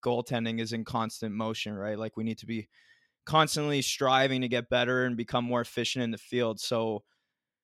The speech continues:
you know, knowledge and science is becoming more accurate, more efficient, and we need to sort of evolve with the science. So I'm just curious, throughout all your years, you know, since you've been around for quite some time,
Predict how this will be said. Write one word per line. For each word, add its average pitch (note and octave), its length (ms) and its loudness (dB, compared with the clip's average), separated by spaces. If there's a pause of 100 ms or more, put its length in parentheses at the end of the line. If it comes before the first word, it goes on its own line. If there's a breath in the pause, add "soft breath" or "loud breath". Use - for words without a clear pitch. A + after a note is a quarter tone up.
(160)
you C3+ 160 0
know, A#2+ 360 2 (260)
knowledge D#3 540 6
and C3 120 0
science D3 480 4
is B2+ 120 -4
becoming C3 360 0
more B2+ 200 2
accurate, B2+ 480 2
more B2+ 180 0
efficient, B2 600 0
and A#2+ 80 -2
we A#2 80 -2
need A#2+ 160 -2
to A#2 100 -8
sort B2 220 0
of A#2 100 -2
evolve A#2 380 0
with A#2 100 -2
the - 80 -10
science. B2+ 460 0
So A#2+ 200 2
I'm A#2+ 140 0
just C#3+ 220 -2
curious, B2+ 560 2
throughout A#2 400 0
all A2+ 120 0
your A2+ 220 -2
years, A2+ 760 -2 (440)
you A#2 80 -4
know, G#2+ 160 -2
since A2 340 -6
you've A2+ 160 -6
been A#2+ 140 0
around A#2 260 -2
for A2+ 160 -6
quite A#2 300 -2
some A2+ 160 -4
time, G#2+ 460 -4